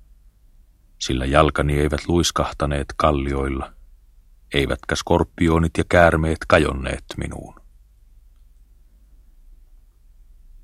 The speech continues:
Pääsin takaisin Niilin rantaan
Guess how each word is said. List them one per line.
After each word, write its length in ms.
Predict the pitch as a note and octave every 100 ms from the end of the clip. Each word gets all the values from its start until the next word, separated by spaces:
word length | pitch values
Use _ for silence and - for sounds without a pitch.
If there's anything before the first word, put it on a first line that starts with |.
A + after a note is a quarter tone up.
| - - - - - - - _ _ _ _ - - _ _ _ _ -
Pääsin 380 | G#2+ G2 F#2 E2+
takaisin 640 | A2 - D#2 C#2+ D#2 D2+
Niilin 360 | D#2+ D2 C#2+ C#2
rantaan 560 | D2+ C#2 C2+ C2+ C2